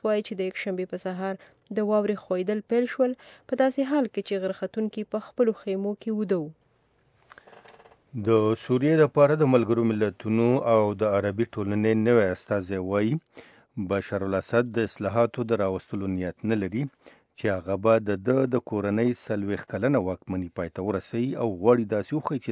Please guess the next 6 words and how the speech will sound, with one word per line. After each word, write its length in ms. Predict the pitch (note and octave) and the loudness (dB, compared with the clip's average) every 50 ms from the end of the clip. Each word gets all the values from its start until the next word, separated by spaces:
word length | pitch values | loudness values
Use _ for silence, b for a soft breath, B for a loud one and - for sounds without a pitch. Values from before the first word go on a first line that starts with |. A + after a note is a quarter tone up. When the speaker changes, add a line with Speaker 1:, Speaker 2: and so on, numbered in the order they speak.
| F#2+ | -4
Speaker 2:
دغه 160 | F#2 E2 F2+ E2+ - | -4 -4 -6 -10 -8
پاڅون 500 | F#2+ F2 E2 - - - G2 G#2 B2 B2 - | -8 -8 -8 -8 -10 -6 -4 -4 -4 -4 -4
خارجي 420 | - G2 F2 F2 D#2 D#2 E2+ E2+ E2 D#2 - - | -6 -6 -6 -6 -10 -12 -14 -16 -16 -16 -14 -14
توطیه 320 | E2+ D#2+ - - G#2+ F#2 D#2+ D#2 | -14 -12 -8 -4 -4 -4 -4 -6
ده. 60 | C#2 - _ b b b b b b b b b b b b b b b b b - G2+ | -10 -14 _ b b b b b b b b b b b b b b b b b -6 0
د 40 | G#2 | 2